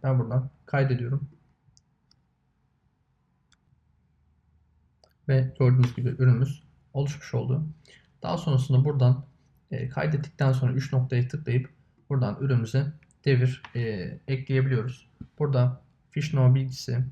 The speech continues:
e, tarih, e, miktar alanlarını girdikten sonra, e, yeni bir fiş oluşturabiliriz. Ben on adet devir eklemek istiyorum. Kaydet diyorum. Ve gördüğünüz gibi fişimiz oluşmuş oldu.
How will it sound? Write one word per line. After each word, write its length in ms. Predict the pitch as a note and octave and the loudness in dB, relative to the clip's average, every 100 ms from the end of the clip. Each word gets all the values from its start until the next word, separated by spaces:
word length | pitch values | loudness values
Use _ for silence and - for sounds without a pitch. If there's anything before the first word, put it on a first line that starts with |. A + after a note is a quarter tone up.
| - - _ - | -10 -20 _ -8
e, 280 | C3 A2+ B2 | -6 -6 -6
tarih, 420 | - B2+ B2 B2 B2+ _ _ _ _ - | 0 2 2 0 -4 _ _ _ _ -6
e, 220 | B2+ A#2+ | -2 0
miktar 500 | B2+ C3+ C3+ A#2+ B2 - - | 0 -2 -2 -6 -6 -6 0
alanlarını 420 | B2+ A2+ A2 B2 | 0 0 -2 -2
girdikten 500 | C3+ C3 - C3 B2+ | 0 -2 -4 2 2
sonra, 440 | - A#2 B2+ D3+ - _ _ - | 2 -2 -2 -2 -8 _ _ -6
e, 60 | |
yeni 360 | A#2+ A#2 B2+ B2 | -4 2 2 2
bir 40 | |
fiş 400 | B2 D3 - - _ - | -2 -4 -6 -8 _ -6
oluşturabiliriz. 760 | C#3 - C#3 C3 A#2+ B2+ - - | -6 -2 0 2 0 -4 -10 -6
Ben 220 | B2+ B2 D3 | -4 -2 -2
on 100 | C3+ | 2
adet 380 | B2 C#3 - - _ _ - | 2 2 -2 -16 _ _ -2
devir 180 | C#3+ | 0
eklemek 360 | C3 B2 A#2 A#2+ | 2 0 -2 -6
istiyorum. 280 | - A#2 B2+ | -8 -6 0
Kaydet 340 | C3 B2+ B2 | 2 4 2
diyorum. 340 | B2 C#3 D#3 - _ _ _ _ - | 0 0 0 -6 _ _ _ _ -4
Ve 160 | C3+ | -2
gördüğünüz 440 | C3+ C#3+ C3 B2 - | 0 2 2 2 -2
gibi 160 | A2+ | -8
fişimiz 500 | - - B2 B2+ - - _ - | -8 -2 0 0 -4 -20 _ -8
oluşmuş 400 | D3 - - C3 | -8 -8 -8 -6
oldu. 340 | A2 C3 D#3 | -2 -2 -4